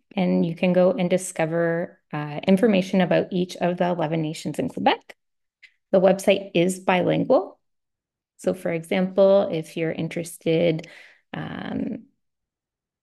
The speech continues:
in a nation, you can click on it. It gives you information about its geographical location,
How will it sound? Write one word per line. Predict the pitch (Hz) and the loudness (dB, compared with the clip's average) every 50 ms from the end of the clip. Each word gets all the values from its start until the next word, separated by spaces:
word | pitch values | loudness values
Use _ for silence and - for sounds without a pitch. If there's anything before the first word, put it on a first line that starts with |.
| _ _ - | _ _ -2
in | 185 175 175 | -2 0 2
a | |
nation, | 190 220 247 247 240 - 277 254 | 4 4 4 2 2 4 4 4
you | 247 233 220 | 4 4 2
can | 226 208 202 | 0 -4 -4
click | 196 - - 262 254 - | -4 -4 -6 -6 -2 0
on | 269 254 254 247 | 0 2 4 4
it. | 247 247 247 247 240 - | 4 4 4 2 2 0
It | - 190 | -2 -2
gives | 180 185 175 180 | 0 -2 -2 -2
you | - 185 180 185 | -2 -2 0 0
information | - 180 170 170 185 175 175 170 165 - - 180 | -2 -2 -4 -4 -4 -4 -4 -4 -6 -6 -6 -6
about | 170 156 156 156 156 - | -4 -2 0 0 0 0
its | 160 156 160 - - | -2 -4 -4 -6 -8
geographical | - 160 160 156 156 - 135 156 - - - - - 165 | -4 -2 -2 -2 -2 -2 -4 -4 -6 -10 -6 -4 -2 0
location, | 156 160 180 185 - 262 247 240 240 - 262 240 233 233 233 233 226 240 233 | 0 0 0 0 2 2 2 2 2 2 2 4 4 4 2 2 2 0 -2